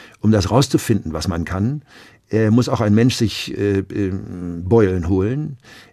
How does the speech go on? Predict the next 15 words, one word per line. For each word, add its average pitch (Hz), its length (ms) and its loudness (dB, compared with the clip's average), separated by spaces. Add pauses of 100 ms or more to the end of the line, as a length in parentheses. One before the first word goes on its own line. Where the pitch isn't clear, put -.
und 113 180 -2
mit 101 120 -2
Niederlagen 92 500 2
leben, 107 580 -2
äh, 104 280 -4
um 104 240 -4
auf 104 140 -10
der 101 120 -4
anderen 107 200 0
Seite 104 240 -2
rauszufinden, 98 920 -4
was 92 220 -6
kann 104 140 0
er 101 80 0
besser 85 320 -8